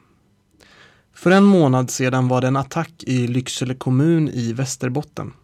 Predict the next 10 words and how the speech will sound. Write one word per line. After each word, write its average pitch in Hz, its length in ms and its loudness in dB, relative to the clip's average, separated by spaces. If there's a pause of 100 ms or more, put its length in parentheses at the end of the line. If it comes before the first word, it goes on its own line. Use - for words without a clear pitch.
(840)
Det - 80 -18
var 135 140 2
en 127 80 4
pappa 156 420 -2
som 160 180 -2
attackerade 131 560 -2
sina 120 400 -6
två 123 480 -8
små 120 520 -6
barn. 135 420 -6